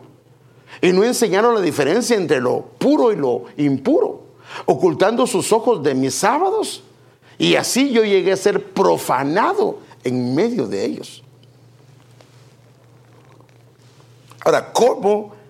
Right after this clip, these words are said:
hicieron violencia a las leyes de Dios? Y esto es bien interesante, hermano.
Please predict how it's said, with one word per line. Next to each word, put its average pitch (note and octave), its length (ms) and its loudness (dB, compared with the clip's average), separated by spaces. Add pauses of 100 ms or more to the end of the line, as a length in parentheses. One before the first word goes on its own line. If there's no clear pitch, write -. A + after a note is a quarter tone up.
(520)
hicieron G3+ 540 0
violencia E3 720 0
a - 180 -4
las A2+ 180 -2
leyes C3 440 -2
de C3+ 100 -2
Dios? - 400 -8 (720)
Y C#3 100 -6
esto C3+ 160 -4
es D#3+ 100 -4
bien E3 220 0
interesante, C#3+ 640 -4
hermano. F#2+ 240 -4